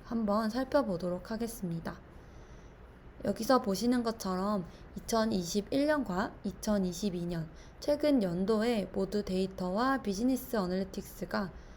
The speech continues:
글로벌 기업이 선정한 기술 투자 우선순위 일 위, 이 위에 랭킹이 되어 있는데요. 이천이십 년까지 살펴보면 이천이십 년에도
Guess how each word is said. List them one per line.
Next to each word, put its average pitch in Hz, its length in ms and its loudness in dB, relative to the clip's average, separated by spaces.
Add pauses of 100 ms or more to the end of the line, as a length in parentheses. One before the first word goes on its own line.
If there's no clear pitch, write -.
(440)
글로벌 226 540 8
기업이 190 400 2
선정한 254 640 2
기술 240 340 2
투자 220 300 2
우선순위 190 720 0
일 277 200 2
위, 254 240 2 (120)
이 190 100 -2
위에 196 380 4
랭킹이 214 520 2
되어 175 280 0
있는데요. 180 720 0 (720)
이천이십 220 720 4
년까지 247 540 4
살펴보면 240 800 2 (380)
이천이십 196 580 2
년에도 202 580 4